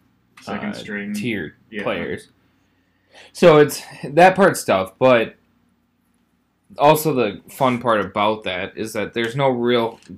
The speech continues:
Speaker 2: clear great team.
Speaker 1: Right. It's
Speaker 2: Like, it's usually pretty even. They're
Speaker 1: Right.
Speaker 2: like,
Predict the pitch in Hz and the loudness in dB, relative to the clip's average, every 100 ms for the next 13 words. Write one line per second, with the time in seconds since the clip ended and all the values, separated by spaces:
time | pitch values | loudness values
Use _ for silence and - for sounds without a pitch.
0 | - - 123 110 107 92 - _ 113 107 | -18 -8 -4 -4 -4 -8 -14 _ -10 -6
1 | 95 - - 80 85 - _ _ _ _ | -8 -8 -10 -10 -12 -16 _ _ _ _
2 | _ _ _ 117 110 110 123 113 92 87 | _ _ _ -10 -8 -10 -6 -4 -4 -6
3 | - _ - 117 120 120 117 110 104 87 | -16 _ -12 -8 -2 -2 -2 -6 -6 -6
4 | - _ _ _ - 135 120 110 82 104 | -8 _ _ _ -10 -4 -4 -4 -6 -6
5 | 101 104 104 104 101 87 - 110 90 | -6 -6 -8 -6 -6 -8 -8 -8 -8